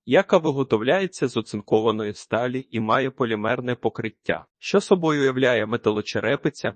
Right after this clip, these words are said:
Монтеррей? Головною перевагою металочерепиці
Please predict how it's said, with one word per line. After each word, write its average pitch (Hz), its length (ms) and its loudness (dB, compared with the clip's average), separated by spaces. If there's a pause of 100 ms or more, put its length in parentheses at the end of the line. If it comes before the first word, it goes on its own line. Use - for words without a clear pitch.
(120)
Монтеррей? 143 680 0 (220)
Головною 143 640 0
перевагою 104 640 0
металочерепиці 104 1080 -6